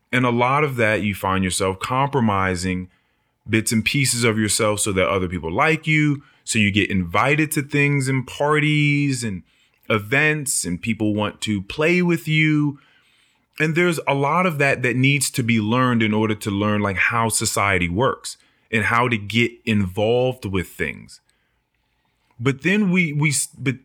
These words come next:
then there's, like, this, this over compromising.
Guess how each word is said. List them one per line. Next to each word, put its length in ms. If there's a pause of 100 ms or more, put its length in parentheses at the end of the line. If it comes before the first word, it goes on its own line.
then 240
there's, 320
like, 220
this, 240 (300)
this 200 (840)
over 880 (880)
compromising. 920